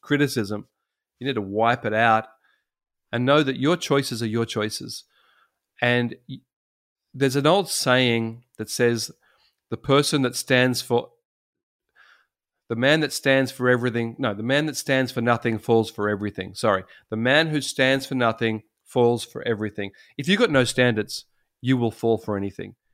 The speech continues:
You'll be that person that falls by the wayside and, and you wonder what hit you, who, who got, um, I don't wanna, I don't wanna have that experience. So if I see someone making a foolish decision and there's a result,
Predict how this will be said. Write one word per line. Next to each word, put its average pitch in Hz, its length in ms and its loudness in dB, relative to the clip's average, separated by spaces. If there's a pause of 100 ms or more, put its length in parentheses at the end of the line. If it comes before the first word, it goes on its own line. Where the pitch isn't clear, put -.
(160)
You'll 147 280 0
be 127 220 -2
that 120 280 -2
person 113 520 -4 (720)
that 113 300 -2 (380)
falls 147 420 2
by 123 160 2
the 117 100 0
wayside 113 560 -2 (800)
and, 117 400 -2
and 117 80 -4
you 113 100 0
wonder 120 220 4
what 110 160 2
hit 135 180 -2
you, 113 240 -4
who, 127 400 0
who 135 200 2
got, 127 140 0 (760)
um, 117 320 2 (300)
I 123 100 2
don't 135 140 4
wanna, 123 240 2
I 123 80 -2
don't 123 120 4
wanna 117 160 2
have 113 140 0
that 113 120 2
experience. 113 720 -4 (440)
So - 140 0
if 185 160 2
I 226 80 4
see 160 240 0
someone 127 520 0 (180)
making 117 320 -6
a 104 40 -4
foolish 117 360 -6
decision 113 440 -4
and 117 160 -4
there's 107 140 0
a 107 80 -4
result, 120 600 0